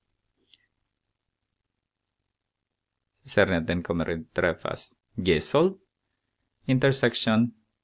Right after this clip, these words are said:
Not found. Det kommer aldrig att träffa. Så det finns ingen rot. Eran bok har de gett många olika också, men, eh,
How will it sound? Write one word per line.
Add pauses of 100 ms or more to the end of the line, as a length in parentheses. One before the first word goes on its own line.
(1000)
Not
found. (500)
Det
kommer
aldrig
att
träffa. (1500)
Så
det
finns
ingen
rot. (720)
Eran
bok
har
de
gett
många
olika
också, (140)
men,
eh,